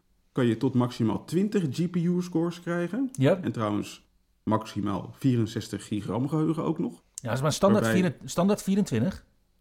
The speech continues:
Speaker 1: Ja, ja, inderdaad.
Speaker 2: Ja, MacBook, eh, of, eh, Apple, eh, strooit echt met de ram, eh, de laatste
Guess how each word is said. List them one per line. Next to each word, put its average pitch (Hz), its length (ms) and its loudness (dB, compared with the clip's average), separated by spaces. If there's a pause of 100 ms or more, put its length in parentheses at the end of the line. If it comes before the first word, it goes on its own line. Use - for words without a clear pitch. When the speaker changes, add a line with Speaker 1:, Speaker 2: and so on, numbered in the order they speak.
(200)
Speaker 1:
Ja, 120 140 2
ja, 101 300 -2
inderdaad. 107 440 2
Speaker 2:
Ja, 113 100 4
MacBook, 113 340 0
eh, 120 440 4 (140)
of, 127 140 -6
eh, 156 60 -2 (240)
Apple, 147 480 4
eh, 156 340 6
strooit 180 420 -2
echt 202 180 -6
met 127 120 2
de - 60 -4
ram, 98 220 0
eh, 95 280 -4
de - 80 -10
laatste 95 220 -6